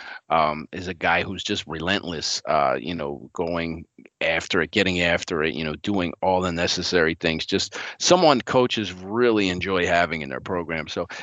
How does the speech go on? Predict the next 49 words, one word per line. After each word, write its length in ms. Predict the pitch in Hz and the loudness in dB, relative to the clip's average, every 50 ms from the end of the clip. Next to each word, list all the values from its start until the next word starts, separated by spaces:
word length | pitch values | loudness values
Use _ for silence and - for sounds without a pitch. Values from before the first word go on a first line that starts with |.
| - - | -8 0
eh, 160 | - 135 127 82 | 4 4 6 8
I, 280 | 98 143 185 - - 175 | 10 10 10 10 10 8
I 40 | 202 | 6
still 220 | - - - 208 | 6 4 0 0
think 220 | - - 185 - | 2 0 -4 -4
Pacheco 420 | - 160 - - 151 123 113 - 117 | -4 -6 0 2 2 2 2 2 -2
will 80 | 107 | -4
be 140 | 95 104 104 | -2 -2 -4
the 100 | 95 98 | -4 -4
number 260 | 95 92 90 87 92 | -6 -6 -6 -6 -8
one, 260 | 90 87 92 92 90 85 | -8 -4 -4 -4 -4 -4
but, 160 | 92 92 92 101 | -4 -2 -2 -2
eh, 140 | 110 95 101 110 | -2 -2 0 0
like 180 | 110 107 101 - | 0 0 0 -4
you 60 | 98 | -6
said, 280 | - - 120 104 90 | 2 4 4 4 4
it 120 | 87 80 71 | 2 -2 -4
looks 180 | 107 - - | -6 -6 -2
like, 280 | - 104 92 90 - - | -2 0 0 0 -2 -2
you 60 | 120 | -2
know, 160 | 107 92 87 | -2 -2 -2
last 340 | 90 95 104 110 117 113 - | 0 2 4 4 4 2 2
game 200 | - 110 104 98 | 0 0 0 0
he 140 | 98 123 123 | -2 -2 -2
was 180 | 123 113 92 107 | -2 0 0 0
in 80 | 113 | 0
there 160 | 113 104 98 | 0 2 0
the 80 | 92 90 | 0 0
first 320 | - - 95 82 80 85 | -2 -4 -4 -4 -4 -2
guy 200 | - 98 85 87 | 0 0 2 2
in. 200 | 92 101 101 90 | 2 0 0 0
Aaron 240 | 95 117 127 123 120 | 2 2 2 2 2
Young 180 | 127 143 147 117 | 2 2 2 2
came 240 | - 113 101 95 95 | 0 -2 -2 0 0
in 120 | 95 92 | -2 0
and 40 | 90 | 2
had 160 | 104 95 92 | 0 0 -2
some 140 | - - 92 | -4 -6 -4
nice 220 | 87 87 90 - | -4 -4 -4 -4
touches, 400 | - 107 98 92 - 95 82 - | -4 -6 -6 -4 -4 -8 -8 -8
but, 240 | - - 98 90 80 - - - - - - - - _ - | -4 -2 -2 -2 -2 -4 -10 -18 -18 -18 -20 -20 -12 _ 2
um, 440 | 85 90 87 85 82 78 71 - _ _ _ _ _ _ - - | 4 4 4 4 2 -2 -6 -10 _ _ _ _ _ _ -10 -6
you 120 | 98 98 | -4 -2
know, 120 | 90 85 | -2 -2
Monangai 500 | 85 87 85 92 101 120 120 113 92 85 | -2 0 0 2 0 2 2 2 2 2
might 220 | 85 82 85 90 - | 2 0 -2 -4 -4
be 160 | - 92 87 | -6 -6 -6
a 40 | 87 | -4
guy 300 | - - 90 87 87 | -2 0 0 2 0